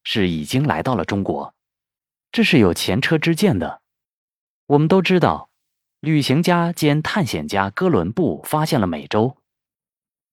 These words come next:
但他本人至死都认为自己发现的是印度。他坚持称，他在美洲附近所见到的第一片陆地为西印度群岛。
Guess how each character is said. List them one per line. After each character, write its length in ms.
但 140
他 120
本 220
人 180
至 240
死 480
都 140
认 180
为 300
自 160
己 160
发 220
现 160
的 80
是 180
印 180
度。 240
他 140
坚 220
持 180
称， 320
他 140
在 140
美 180
洲 180
附 200
近 180
所 240
见 180
到 140
的 100
第 280
一 40
片 220
陆 160
地 180
为 320
西 340
印 160
度 160
群 220
岛。 280